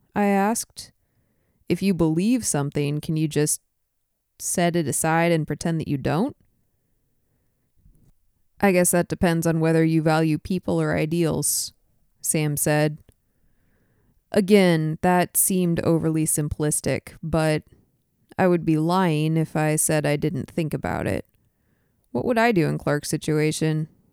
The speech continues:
Would I Boy Scout it up, or would I do my best to keep my friend and to work within the system with the hope of changing their mind one day?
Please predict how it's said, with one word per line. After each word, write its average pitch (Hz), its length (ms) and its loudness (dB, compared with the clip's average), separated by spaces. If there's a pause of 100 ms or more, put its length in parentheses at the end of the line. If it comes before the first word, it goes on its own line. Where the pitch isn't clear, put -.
(240)
Would 160 160 -4
I 151 360 -2 (200)
Boy 147 220 0
Scout 151 360 -2
it 147 120 0
up, 202 260 0 (120)
or 147 260 0
would 151 160 -2
I 156 80 2
do 170 160 -2
my 175 160 0
best 170 320 0
to 170 60 -4
keep - 240 -6
my 165 120 -2
friend 170 560 -2
and 143 380 -6
to - 100 -6
work 147 260 -4
within 190 280 0
the 165 80 0
system 143 640 -4 (120)
with 160 200 -2
the 160 80 0
hope 160 240 0
of 147 100 -4
changing 151 400 -2
their 147 100 -2
mind 151 300 -4
one 139 240 -4
day? 85 360 -4